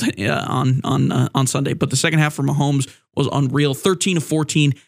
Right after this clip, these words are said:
ninety-three yards, two touchdowns. He only had one incompletion, and it was a, it was a, a ball he threw away, essentially. They had Chiefs as a whole in the second half. Zero penalties, zero turnovers,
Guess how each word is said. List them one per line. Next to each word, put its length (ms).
ninety-three 340
yards, 300
two 140
touchdowns. 420
He 80
only 160
had 180
one 200
incompletion, 600
and 140
it 40
was 140
a, 100
it 120
was 140
a, 40
a 100
ball 200
he 100
threw 260
away, 280
essentially. 420
They 100
had 320
Chiefs 240
as 160
a 40
whole 440
in 80
the 60
second 200
half. 140
Zero 220
penalties, 480
zero 180
turnovers, 520